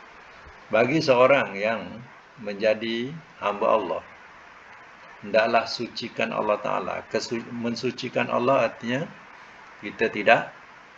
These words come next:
ya, mempersekutukan dia. Ya, dan tidak mengatakan Allah itu punya anak. Jadi, maha suci Allah daripada sekutu dan anak. Ha,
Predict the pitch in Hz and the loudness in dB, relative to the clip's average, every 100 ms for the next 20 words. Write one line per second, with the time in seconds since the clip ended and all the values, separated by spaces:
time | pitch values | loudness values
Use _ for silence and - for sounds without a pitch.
0 | - - - - - - - 107 110 107 | -20 -20 -20 -20 -20 -20 -8 -4 0 -2
1 | 98 107 - 92 98 - 101 - 101 98 | -2 -6 -6 -10 -10 -8 -10 -2 -2 -2
2 | 92 90 85 - - - - - - - | -6 -6 -8 -18 -20 -20 -20 -20 -20 -20
3 | - - - - 95 98 117 107 104 92 | -20 -20 -20 -20 -10 -4 -4 0 0 0
4 | 80 104 - - - - - - - - | -8 0 0 0 -16 -20 -20 -20 -20 -20
5 | - - - 98 95 95 95 107 - 104 | -20 -20 -16 -10 -4 -4 -4 -6 2 2
6 | 104 139 160 - - - - - - 98 | 2 -4 -10 -20 -20 -20 -20 -14 -2 0
7 | 90 98 95 98 92 98 92 98 90 - | 2 0 -4 -8 -6 -8 -6 -4 -4 -6
8 | - - - - - - - - - - | -14 -14 -20 -20 -20 -20 -20 -20 -20 -10
9 | 92 117 117 107 110 - - 117 107 110 | -4 0 4 6 4 2 -6 0 2 2
10 | 123 143 101 98 98 95 92 117 160 - | 0 2 0 -2 2 0 2 -2 -4 -4
11 | - 98 101 98 123 127 95 95 95 87 | -4 -4 -6 -6 -2 0 2 2 0 -10
12 | 80 - - - - - - - - - | -10 -14 -16 -20 -20 -20 -20 -20 -20 -20
13 | - - - - | -20 -20 -20 -10